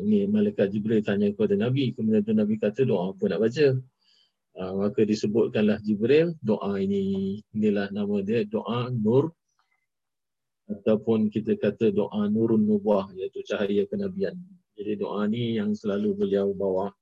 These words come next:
Jadi kita santumkan ketikanya habis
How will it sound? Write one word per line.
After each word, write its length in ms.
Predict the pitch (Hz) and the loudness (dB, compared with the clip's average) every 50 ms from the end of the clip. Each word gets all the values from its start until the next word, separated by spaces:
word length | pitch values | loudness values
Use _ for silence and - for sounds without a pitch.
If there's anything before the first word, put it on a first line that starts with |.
| _ _ _ _ _ _ _ _ _ _ _ _ _ _ _ - 202 | _ _ _ _ _ _ _ _ _ _ _ _ _ _ _ -8 -6
Jadi 160 | 98 101 98 | -4 -4 -4
kita 480 | - 104 104 - - 113 107 104 101 | -4 -6 -8 -2 2 4 4 4 4
santumkan 800 | 101 - 101 104 104 - 110 104 107 107 - 110 107 104 95 98 98 - _ _ _ | 2 0 -2 -2 -2 -2 0 0 0 0 0 0 0 0 -2 -4 -8 -14 _ _ _
ketikanya 720 | _ - - 92 - - 104 101 104 104 104 104 107 107 - _ _ _ _ _ - | _ -12 -12 -10 -4 -2 0 0 2 2 2 2 0 -2 -6 _ _ _ _ _ -8
habis 560 | 101 101 98 113 113 104 101 - - - _ | -8 -6 -2 0 0 0 -2 -4 -10 -20 _